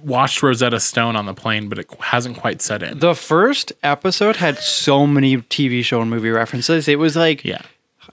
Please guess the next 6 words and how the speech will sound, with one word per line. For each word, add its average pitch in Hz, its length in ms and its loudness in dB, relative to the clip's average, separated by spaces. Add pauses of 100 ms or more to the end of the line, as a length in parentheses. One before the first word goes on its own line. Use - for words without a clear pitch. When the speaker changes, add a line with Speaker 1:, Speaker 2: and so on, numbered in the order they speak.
(140)
Speaker 2:
like, 151 180 -2
how 165 300 0
much 196 280 0
hidden 151 260 0
mar-, 127 320 0
hidden, 170 640 2